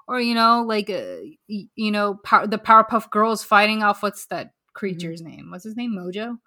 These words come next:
Speaker 2: I have no idea.
Speaker 1: <laughs>
Speaker 2: I never watched Powerpuff
Speaker 1: I
Speaker 2: Girls.
Speaker 1: did. <laughs> But I, I guarantee you, if you have a seven-year-old, they're not thinking about these things. So for you to put any of this stuff in T V shows, okay? Your child is not thinking about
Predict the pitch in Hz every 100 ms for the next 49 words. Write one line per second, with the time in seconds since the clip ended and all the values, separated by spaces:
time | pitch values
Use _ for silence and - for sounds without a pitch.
0 | _ 170 165 147 120 - - 226 - -
1 | 269 175 170 156 - - - 170 175 180
2 | 180 - 175 185 190 185 - 214 - 240
3 | - 190 _ - 285 277 220 190 220 208
4 | - _ _ - _ _ - - - 277
5 | 233 349 370 349 339 269 127 - - 240
6 | 302 320 311 339 330 254 240 277 302 330
7 | 339 359 359 311 _ _ _ _ 202 269
8 | 330 370 381 349 339 339 285 202 - 165
9 | - 101 82 - - _ _ _ _ _
10 | 226 - 262 254 277 269 220 269 - 262
11 | 302 254 196 - 196 - 175 165 127 -
12 | - - - - _ _ _ _ 196 202
13 | 208 214 _ _ _ 269 285 - 311 302
14 | 262 254 269 311 302 302 294 285 277 240
15 | 247 247 247 240